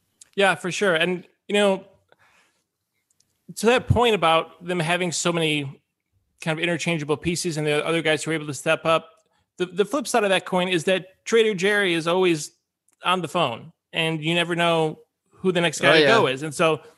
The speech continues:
Speaker 1: you know, he hasn't shown a history of trading,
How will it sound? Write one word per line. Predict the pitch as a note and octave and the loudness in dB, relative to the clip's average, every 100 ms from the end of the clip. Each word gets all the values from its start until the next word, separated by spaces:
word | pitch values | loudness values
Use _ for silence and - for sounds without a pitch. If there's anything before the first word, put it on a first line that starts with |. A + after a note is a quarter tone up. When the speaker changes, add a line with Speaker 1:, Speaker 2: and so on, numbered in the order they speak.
| _ _ _ _ _ - - - | _ _ _ _ _ -20 -20 -2
Speaker 1:
you | F#3+ | 0
know, | E3+ | 4
he | F3+ | 4
hasn't | G#3 G#3 G#3 F#3 | 4 2 -4 -4
shown | - F#3 G3 | 0 2 2
a | F#3+ | 2
history | E3+ F3+ G3+ | 0 -2 -2
of | F#3 | -2
trading, | - F3+ F3 E3+ E3 | -2 -2 0 0 -2